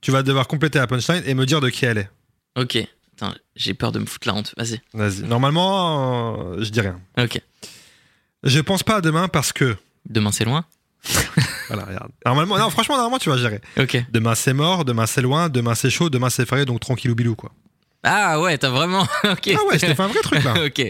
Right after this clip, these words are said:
Speaker 2: Demain, c'est loin.
Speaker 1: Demain, c'est loin de qui ?
Speaker 2: I Am, forcément.
Speaker 1: Ok, forcément, tu l'avais, celle-là.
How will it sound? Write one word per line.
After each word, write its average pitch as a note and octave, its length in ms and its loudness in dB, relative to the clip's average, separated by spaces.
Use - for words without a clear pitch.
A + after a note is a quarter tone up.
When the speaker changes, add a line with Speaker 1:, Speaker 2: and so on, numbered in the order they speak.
Speaker 2:
Demain, D3 240 2
c'est C#3 140 2
loin. A#2+ 220 -4
Speaker 1:
Demain, A#2+ 180 2
c'est C3 120 0
loin A#2 140 0
de A#2+ 100 2
qui ? F3 240 -4
Speaker 2:
I B2 160 2
Am, A2+ 160 -2
forcément. A2 380 -8
Speaker 1:
Ok, G#2 160 -6
forcément, - 440 -18
tu - 160 -18
l'avais, G2+ 180 -6
celle-là. - 240 -18